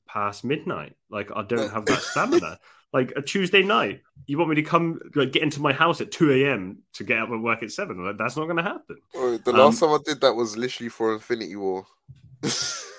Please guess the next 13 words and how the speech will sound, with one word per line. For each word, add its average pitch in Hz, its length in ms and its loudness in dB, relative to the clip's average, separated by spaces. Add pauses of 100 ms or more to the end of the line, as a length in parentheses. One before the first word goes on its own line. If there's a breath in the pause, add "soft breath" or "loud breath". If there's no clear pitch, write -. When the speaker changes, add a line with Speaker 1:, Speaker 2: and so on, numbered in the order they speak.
Speaker 1:
Ooh. 294 360 -2 (720 loud breath)
Speaker 2:
It 123 60 0
was 120 280 2
twelve, 143 440 4 (160)
twelve 147 560 0 (880 soft breath)
A 131 200 0
M 123 180 -2
viewing, 123 560 -2 (180)
went 120 320 -4
with 117 180 -6
Scully 120 340 -4
and 110 160 -8
Blau, 110 440 -2